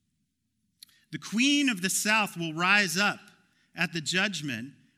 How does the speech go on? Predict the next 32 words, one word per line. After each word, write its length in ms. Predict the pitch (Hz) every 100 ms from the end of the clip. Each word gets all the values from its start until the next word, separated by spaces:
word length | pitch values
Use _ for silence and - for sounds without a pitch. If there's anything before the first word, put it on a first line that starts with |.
| -
with 160 | 160
the 100 | 175
men 340 | 175 190 214 233
of 160 | 180
this 240 | 151 180 180
generation 760 | 180 170 170 170 175 - 156
and 120 | 156 156
condemn 540 | 165 156 175 240 233
them, 180 | 127 123
for 220 | - 170
she 280 | - - 294
came 360 | - 190 180 190
from 240 | 180 147
the 160 | 151 156 -
ends 340 | 240 285 262
of 140 | 233
the 200 | 170 185 185
earth 300 | 202 175 -
to 80 | -
hear 480 | 160 - 233 247 156
the 120 | 127
wisdom 440 | 156 185 185 175 160
of 120 | 147
Solomon, 720 | - 180 180 156 127 120 147 - - - _
and 260 | 180 190 165
behold, 1000 | 185 165 170 220 247 170 107 - - - - _ _ _ _ _ _ _
something 480 | - - 240 262 247
greater 400 | 151 143 143 160
than 160 | 156 160
Solomon 580 | - 185 220 110 98
is 140 | - -
here." 240 | - -